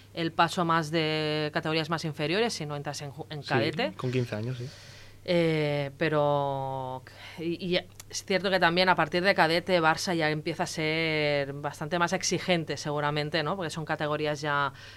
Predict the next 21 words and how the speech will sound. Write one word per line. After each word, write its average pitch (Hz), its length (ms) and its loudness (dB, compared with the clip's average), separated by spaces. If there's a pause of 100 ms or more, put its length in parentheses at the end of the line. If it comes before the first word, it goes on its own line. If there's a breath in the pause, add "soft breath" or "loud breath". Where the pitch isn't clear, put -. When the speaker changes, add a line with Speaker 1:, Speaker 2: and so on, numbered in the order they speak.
Speaker 1:
más 175 200 2
pensando 170 380 2
en 160 60 0
el 151 120 -2
futuro. 165 460 2 (680 loud breath)
Em, 143 680 -6 (140)
¿qué 214 120 2
te 247 80 6
encuentras? 165 840 2
Eh, 160 180 0
¿cómo 196 220 4
es 202 100 2
esa 190 200 0
experiencia 160 840 2
de, 143 760 0
de 139 1040 -2
entrar 175 380 6
en 202 80 6
ese 190 200 2
mundo? 180 300 2
Porque, 143 520 -4